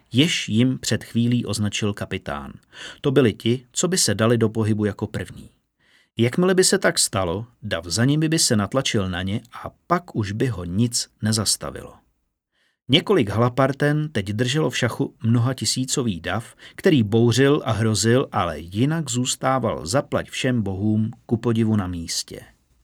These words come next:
Za nimi se na provaze zmítalo tělo v posledních záškubech. Několik vojáků si nervózně přešláplo a střídavě mířilo hrotem zbraně tu na jednoho, tu na druhého diváka. Když se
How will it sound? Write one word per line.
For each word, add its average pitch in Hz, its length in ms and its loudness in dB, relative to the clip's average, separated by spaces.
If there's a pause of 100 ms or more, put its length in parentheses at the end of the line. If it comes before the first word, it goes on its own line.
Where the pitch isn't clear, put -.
(920)
Za 131 180 6
nimi 226 200 6
se - 160 6
na 123 100 8
provaze 160 420 4
zmítalo 131 520 4
tělo 127 240 4
v - 120 -8
posledních 123 600 4
záškubech. 98 800 -2 (240)
Několik 160 340 4
vojáků 110 760 2
si - 160 0
nervózně 123 520 4
přešláplo 107 800 0 (320)
a 113 140 2
střídavě 175 560 0
mířilo 131 440 4
hrotem 135 380 4
zbraně 127 560 4 (120)
tu 101 200 -6
na 98 120 -4
jednoho, 139 560 0 (120)
tu 113 220 -4
na 104 140 -2
druhého 123 480 0
diváka. 95 720 -8 (600)
Když 110 260 0
se 87 160 -2